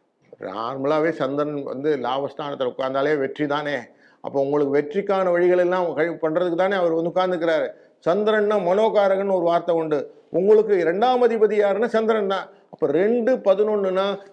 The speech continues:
உங்களுக்கு பண வரவு, ஊதிய உயர்வு, பதவி உயர்வு இதெல்லாம் கொடுக்கறதுக்கான அத்தனை வழிகளும் ஏன் பண்ணுவார். "ஏன் சார் அப்படி சொல்றீங்க?" அப்படின்னீங்கன்னா, லாபத்து ஸ்தானத்துக்கு மேஷ ராசி இருக்குது. அதனுடைய அதிபதி யாருன்னு பார்த்தீங்கன்னா செவ்வாய்.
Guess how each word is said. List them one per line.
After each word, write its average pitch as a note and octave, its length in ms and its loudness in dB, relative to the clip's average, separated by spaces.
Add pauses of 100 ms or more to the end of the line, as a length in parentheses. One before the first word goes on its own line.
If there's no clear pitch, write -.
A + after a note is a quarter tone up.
உங்களுக்கு D3+ 400 0
பண G#3 460 0
வரவு, G3+ 500 2 (560)
ஊதிய A3+ 380 4
உயர்வு, G#3 680 2 (140)
பதவி F#3 360 2
உயர்வு D#3+ 540 2
இதெல்லாம் D#3+ 360 2
கொடுக்கறதுக்கான C#3+ 600 0 (100)
அத்தனை F#3 560 -2
வழிகளும் D#3 360 0
ஏன் D3 220 -4
பண்ணுவார். B2+ 320 -2 (360)
"ஏன் F#3 300 2
சார் E3+ 260 2
அப்படி C#3 200 -6
சொல்றீங்க?" C3+ 360 -2 (120)
அப்படின்னீங்கன்னா, B2 580 -6 (400)
லாபத்து D#3 800 0 (120)
ஸ்தானத்துக்கு D3+ 720 -2
மேஷ D3+ 340 -4
ராசி C#3 320 -2
இருக்குது. C3+ 400 -2 (280)
அதனுடைய D3+ 500 0
அதிபதி E3 280 -2
யாருன்னு D#3+ 480 0
பார்த்தீங்கன்னா E3 240 -2
செவ்வாய். D#3+ 560 0